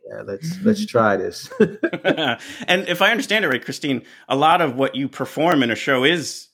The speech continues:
Speaker 2: not scripted. It's not dis-, it's not the same every show. Like, you are somewhat improving every night. There are certain sets, songs or moments that are, but there are other parts you're just kinda going with the flow.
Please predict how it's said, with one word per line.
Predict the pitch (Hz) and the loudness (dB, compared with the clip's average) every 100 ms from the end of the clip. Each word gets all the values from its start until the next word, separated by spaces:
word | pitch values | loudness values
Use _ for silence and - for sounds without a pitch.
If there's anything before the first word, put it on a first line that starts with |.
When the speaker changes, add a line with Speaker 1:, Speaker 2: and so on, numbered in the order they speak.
| _ | _
Speaker 2:
not | 135 131 135 107 - | 2 4 4 2 -2
scripted. | - - 110 104 | -10 -6 -4 -4
It's | 110 | 0
not | 143 143 117 | 2 2 2
dis-, | 117 - - - - | -6 -6 -10 -8 -6
it's | 117 | -2
not | 143 123 | -2 0
the | |
same | 110 135 | 0 2
every | 110 98 | 2 0
show. | - 123 | 0 2
Like, | 104 92 | 2 0
you | 139 | 2
are | 123 101 | 2 2
somewhat | - 147 127 110 | 2 2 2 2
improving | 117 107 110 104 95 | 0 0 0 0 -4
every | 90 | -4
night. | 95 98 85 | -6 -6 -2
There | 127 151 | 2 2
are | |
certain | 131 156 110 | 2 0 0
sets, | 117 95 - - - - - | -2 -2 -6 -14 -20 -20 -4
songs | - 110 101 | 2 2 2
or | 101 92 - | -2 -6 -4
moments | 113 113 98 - | 0 0 0 -2
that | 98 | 0
are, | 104 98 87 | 0 0 0
but | 90 95 | -2 0
there | 107 | 4
are | 107 | 4
other | 127 | 2
parts | 107 104 - | 2 0 0
you're | 110 | -2
just | 98 - | -2 -6
kinda | 98 90 | -8 -6
going | 90 92 | -6 -6
with | 82 | -8
the | - | -12
flow. | 104 | -12